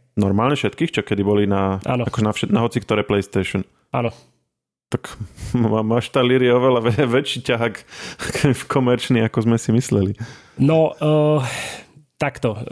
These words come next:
Speaker 2: Predal sa za prvý týždeň päť celá jedna milióna kusov. Na štvorku a peťku, samozrejme, keďže na iné platformy to není. Ten God of War, a ide, rozprávame sa vlastne o PlayStatione. E,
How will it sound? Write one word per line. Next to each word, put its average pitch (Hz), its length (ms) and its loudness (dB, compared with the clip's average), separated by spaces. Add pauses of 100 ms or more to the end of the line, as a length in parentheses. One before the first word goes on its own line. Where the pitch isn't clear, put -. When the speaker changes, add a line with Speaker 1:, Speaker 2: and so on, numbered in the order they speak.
(220)
Speaker 2:
Predal 175 320 2
sa 170 160 -2
za 165 80 4
prvý 170 320 0
týždeň 139 640 0
päť 165 320 -4
celá 143 240 2
jedna 135 240 2
milióna 135 400 0
kusov. 147 480 -2 (260)
Na 123 160 -2
štvorku 131 400 -2
a - 80 -4
peťku, 127 320 -6
samozrejme, 135 640 0
keďže 117 320 -2
na 120 160 0
iné 123 80 0
platformy 120 560 -2
to 123 80 -2
není. 123 320 -2 (320)
Ten 120 80 -2
God 120 240 0
of 110 80 -6
War, 127 160 0
a 110 80 -2
ide, 117 240 -2
rozprávame 120 640 -2
sa 127 80 -2
vlastne 120 320 -2
o 113 240 -4
PlayStatione. 147 640 -2
E, - 20 -20